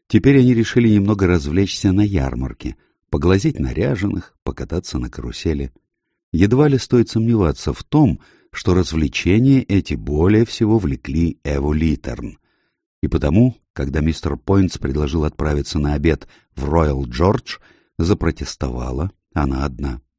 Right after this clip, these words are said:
«Ах, мистер Пойнтс, мне так хочется ещё забежать в фургон к настоящей цыганке,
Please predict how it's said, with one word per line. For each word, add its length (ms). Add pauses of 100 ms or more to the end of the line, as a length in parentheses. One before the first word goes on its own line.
(460)
«Ах, 220
мистер 380
Пойнтс, 400
мне 160
так 180
хочется 440
ещё 200
забежать 460
в 40
фургон 420
к 100
настоящей 600
цыганке, 640